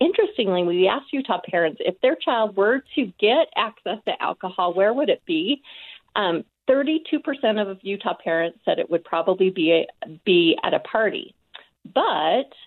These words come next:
interestingly, when we asked Utah kids who drink, where they got their alcohol,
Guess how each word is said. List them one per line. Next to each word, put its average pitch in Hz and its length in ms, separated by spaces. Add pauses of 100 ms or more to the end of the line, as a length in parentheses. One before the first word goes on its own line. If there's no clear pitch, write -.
(160)
interestingly, 165 840
when 214 200
we 196 240
asked 185 320
Utah 185 440 (180)
kids 196 400 (420)
who 233 240
drink, 165 460
where 180 180
they 175 140
got 160 260
their 147 220
alcohol, 175 640